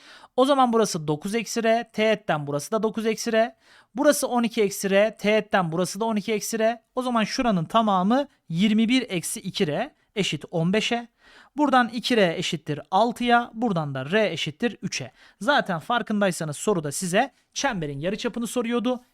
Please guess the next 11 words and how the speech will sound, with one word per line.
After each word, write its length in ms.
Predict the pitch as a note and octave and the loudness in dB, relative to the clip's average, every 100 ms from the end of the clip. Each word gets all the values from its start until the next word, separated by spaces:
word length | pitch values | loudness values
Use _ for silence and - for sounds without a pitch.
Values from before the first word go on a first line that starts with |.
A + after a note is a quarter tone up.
| - | -6
Cevabımız 680 | G#3+ D3 A#2+ E3 B3 - - - | -2 -2 -4 -6 -8 -8 -12 -10
üç 260 | A#3+ - | -8 -8
birim 180 | C#3+ C#3 | -10 -8
olarak 480 | E3+ C#3+ A#3+ A#3+ - | -6 -4 -4 -6 -10
bulunmuş 380 | G3 D3+ E3+ - | -6 -4 -4 -6
olacak. 320 | A#2 - - _ _ - | -8 -14 -20 _ _ -8
Tamam. 200 | C4+ E4+ _ _ _ _ _ _ _ _ _ _ _ _ _ - - - - _ | -6 -6 _ _ _ _ _ _ _ _ _ _ _ _ _ -20 -20 -20 -20 _
On 220 | D#4 F#4+ F4 | 2 4 4
beşte 260 | - D4 | 2 4
devam 280 | C4+ B3+ B3 | 4 4 4
ediyorum. 360 | A3 A3 A#3 | 4 4 2